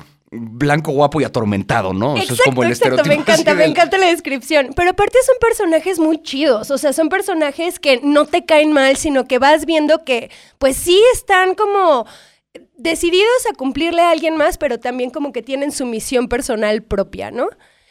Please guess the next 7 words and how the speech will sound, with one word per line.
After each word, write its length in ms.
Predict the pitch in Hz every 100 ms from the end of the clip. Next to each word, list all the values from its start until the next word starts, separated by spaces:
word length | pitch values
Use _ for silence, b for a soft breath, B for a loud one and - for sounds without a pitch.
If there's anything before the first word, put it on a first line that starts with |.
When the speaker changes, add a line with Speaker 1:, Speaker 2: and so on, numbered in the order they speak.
| b b
Speaker 2:
Eh, 440 | 285 285 269 269 269
pero, 180 | 294 302
¿sabes 300 | 330 359 381
algo? 220 | 311 320
Me 100 | 302
recordó 380 | 254 247 254 269
muchísimo, 800 | 330 339 302 269 302 285 302